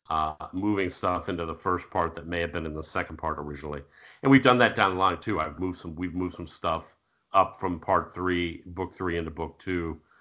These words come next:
for s-, kind of the same reason, you know. Um, so yeah, it was, it was really important for me to start with a bang.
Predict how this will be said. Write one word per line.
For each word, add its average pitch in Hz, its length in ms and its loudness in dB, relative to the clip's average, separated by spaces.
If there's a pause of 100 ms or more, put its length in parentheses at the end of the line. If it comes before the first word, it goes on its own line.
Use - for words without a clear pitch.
(560)
for - 200 4
s-, - 140 -2
kind 139 440 6
of 101 40 0
the 101 80 0
same 87 320 -2
reason, 80 400 -6 (120)
you 90 160 -6
know. 78 300 -4 (540)
Um, 85 720 2 (420)
so - 220 4
yeah, 104 320 8
it 92 60 2
was, 104 320 -2
it 110 100 4
was 104 340 0
really 120 220 4
important 110 480 0
for 104 120 -4
me 92 100 -2
to 87 100 -8
start 92 300 4
with 85 80 -6 (100)
a - 20 -12
bang. 95 540 2